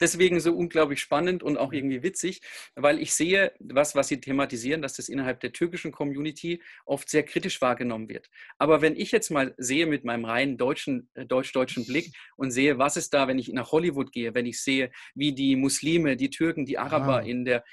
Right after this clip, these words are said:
Speaker 1: in der
Speaker 2: Ja.
Speaker 1: Medienwelt dargestellt werden, dann verstehe ich schon auch, dass man sich einfach wahnsinnig freut,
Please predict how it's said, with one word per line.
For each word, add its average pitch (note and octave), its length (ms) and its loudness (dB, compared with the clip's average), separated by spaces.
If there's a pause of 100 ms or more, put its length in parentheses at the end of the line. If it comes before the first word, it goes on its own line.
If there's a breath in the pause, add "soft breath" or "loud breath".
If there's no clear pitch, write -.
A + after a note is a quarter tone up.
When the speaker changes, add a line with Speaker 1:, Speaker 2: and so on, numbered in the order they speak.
Speaker 1:
in C#3 120 0
der C#3+ 80 4
Speaker 2:
Ja. C#3+ 40 2
Speaker 1:
Medienwelt C#3 460 2
dargestellt D3 540 2
werden, B2 200 2
dann C3+ 180 0 (260 soft breath)
verstehe A3 440 2
ich - 80 -2
schon E3+ 180 2
auch, D3+ 260 2
dass D3+ 180 0
man D3+ 120 0
sich D#3 160 -4
einfach C#3+ 260 -4
wahnsinnig D3 460 0
freut, E3+ 320 2